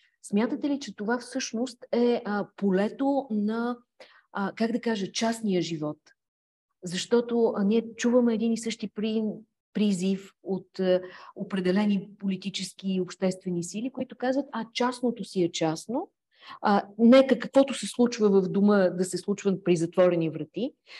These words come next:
Дали ще има, примерно, еднополово съжителство, нека да не го виждаме. Дали, а,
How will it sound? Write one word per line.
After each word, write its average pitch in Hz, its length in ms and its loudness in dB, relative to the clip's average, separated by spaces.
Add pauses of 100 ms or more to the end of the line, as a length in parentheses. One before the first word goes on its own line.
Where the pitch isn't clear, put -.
(160)
Дали 208 680 8
ще - 240 0
има, 208 480 2
примерно, 185 480 0 (160)
еднополово 196 640 2
съжителство, 185 640 -4
нека 214 280 2
да 180 120 4
не 180 80 -2
го 170 200 2
виждаме. 165 520 -4
Дали, 185 520 2 (320)
а, 180 200 -6